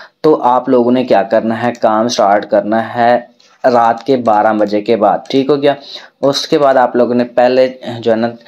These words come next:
X block के ऊपर ads live करने के चार पांच clicks वगैरह दे देना, इससे आपका ईसीपीएम अच्छा रहेगा। ठीक हो गया।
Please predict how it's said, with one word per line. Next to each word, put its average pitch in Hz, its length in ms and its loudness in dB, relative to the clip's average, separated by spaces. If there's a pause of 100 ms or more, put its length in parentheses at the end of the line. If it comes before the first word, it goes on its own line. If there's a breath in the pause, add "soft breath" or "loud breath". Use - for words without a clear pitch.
(220 loud breath)
X 117 200 -4
block 110 260 0
के 113 80 0
ऊपर 107 160 -2
ads 110 220 2
live 104 180 0
करने 113 200 -2
के 117 100 -2
चार 107 220 0
पांच 110 260 -2
clicks 98 340 -4
वगैरह 107 240 2
दे 110 180 0
देना, 123 220 2
इससे 120 240 -2
आपका 107 320 0
ईसीपीएम 120 540 -2 (100)
अच्छा - 300 -4
रहेगा। 98 340 -4
ठीक 135 240 -4
हो 151 60 2
गया। 151 120 0